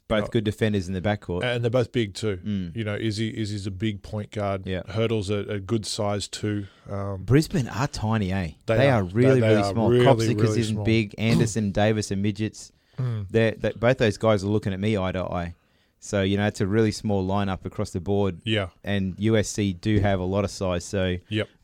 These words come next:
Speaker 1: um, yeah, I think, I think U S C is gonna get that one. So their, their first playoff win as a, uh, an association in the Q B L.
Speaker 2: Yep.
Speaker 1: I think that's gonna go to them. But, uh, if they can't put the clamps down, or if the style of play doesn't suit the U S C, then,
Speaker 2: Yep.
Speaker 1: um, you know,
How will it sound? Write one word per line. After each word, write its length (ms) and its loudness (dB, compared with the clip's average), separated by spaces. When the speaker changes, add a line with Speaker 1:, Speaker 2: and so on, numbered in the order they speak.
Speaker 1:
um, 380 -4
yeah, 160 2
I 100 4
think, 340 -2
I 120 4
think 160 2
U 180 4
S 100 0
C 140 -2
is 80 -4
gonna 180 -2
get 180 -4
that 180 -4
one. 220 -6
So 200 -2
their, 220 0
their 160 -2
first 280 -4
playoff 360 -2
win 180 0
as 160 -2
a, 260 0
uh, 40 -2
an 160 -2
association 640 0
in 60 0
the 60 -4
Q 200 -4
B 140 0
L. 240 2
Speaker 2:
Yep. 180 -2
Speaker 1:
I 60 -4
think 140 -4
that's 220 -6
gonna 200 -2
go 180 2
to 60 -2
them. 200 2
But, 200 2
uh, 180 2
if 100 -6
they 160 2
can't 240 0
put 140 -2
the 60 -8
clamps 340 0
down, 320 0
or 180 2
if 120 -2
the 100 -6
style 240 2
of 100 0
play 200 2
doesn't 280 -2
suit 380 -2
the 120 -2
U 200 0
S 100 -2
C, 280 0
then, 320 -2
Speaker 2:
Yep. 160 -2
Speaker 1:
um, 360 -2
you 100 -4
know, 120 0